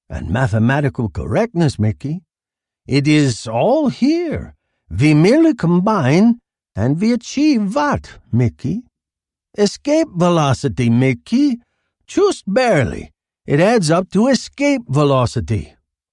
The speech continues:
Maybe. There are yet unknown factors, Mickey, in their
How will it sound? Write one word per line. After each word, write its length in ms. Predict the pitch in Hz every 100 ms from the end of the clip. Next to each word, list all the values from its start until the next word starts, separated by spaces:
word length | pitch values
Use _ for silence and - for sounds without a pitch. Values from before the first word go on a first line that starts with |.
| -
Maybe. 540 | 247 240 185 73 73 - _ _ _ _ _ _ _ -
There 280 | 120 190 190
are 160 | 165
yet 300 | 175 269 294
unknown 540 | 180 208 208 190 185 175
factors, 680 | - 262 277 - 120 104 95
Mickey, 600 | 123 120 85 - 151 160
in 240 | 139 139
their 320 | 131 131 131